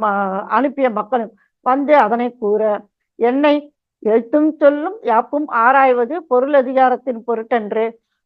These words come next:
பொருள் அதிகாரம் பெறேமே எனில் இவை பெற்றும் பெற்றிலேன் என சொல்லா நிற்ப." மதுரை ஆலவாயில் அயல் நில கடவுள் சிந்திப்பான், "என்னை பாவம் அரசர்க்கு கவர்ச்சி பெரிதாயிற்று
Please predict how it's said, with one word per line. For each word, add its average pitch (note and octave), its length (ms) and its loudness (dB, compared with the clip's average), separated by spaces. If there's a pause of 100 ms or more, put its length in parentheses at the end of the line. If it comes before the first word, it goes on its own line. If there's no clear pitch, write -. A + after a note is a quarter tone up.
பொருள் C4+ 260 4
அதிகாரம் C#4 640 4
பெறேமே C#4 580 2
எனில் D#4+ 340 -8 (260)
இவை B3 280 4
பெற்றும் C4 560 -2
பெற்றிலேன் A3 580 0 (340)
என B3+ 260 4
சொல்லா C#4 680 4
நிற்ப." G#3+ 640 -4 (360)
மதுரை B3 420 0
ஆலவாயில் D4 680 4
அயல் C#4 480 0
நில B3 260 -6
கடவுள் G#3+ 680 -4 (320)
சிந்திப்பான், A#3+ 800 0 (460)
"என்னை A#3 420 -2
பாவம் B3 640 2 (320)
அரசர்க்கு C4 680 -2
கவர்ச்சி A#3+ 480 -4
பெரிதாயிற்று G#3 720 -4